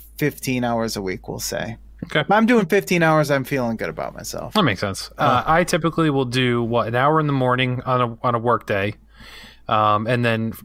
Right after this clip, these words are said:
Speaker 2: an hour and a half, two hours at night, pretty much every day of the week when I'm not podcasting. So that's pretty much how my flow is. So, so fourteen,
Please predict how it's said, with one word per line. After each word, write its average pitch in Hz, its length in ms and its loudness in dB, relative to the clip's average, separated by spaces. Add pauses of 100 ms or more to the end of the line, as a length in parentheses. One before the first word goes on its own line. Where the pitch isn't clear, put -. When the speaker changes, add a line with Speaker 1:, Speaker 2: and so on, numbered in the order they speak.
(360)
Speaker 2:
an 135 100 0
hour 123 160 4
and 123 80 2
a - 40 2
half, 123 200 0
two 135 200 0
hours 120 300 2
at 117 100 -2
night, 135 320 -2 (220)
pretty 139 160 -2
much 127 180 -2
every 127 160 0
day 127 80 0
of 123 60 0
the 123 60 0
week 123 180 0
when 123 80 2
I'm 110 60 -2
not 117 160 -2
podcasting. 143 680 -2
So 113 160 -2
that's 110 160 0
pretty 117 180 -2
much 101 80 -8
how 110 120 0
my 107 180 -2
flow 107 280 -4
is. 104 200 -4
So, 101 300 -4 (800)
so - 160 -10
fourteen, 113 760 -2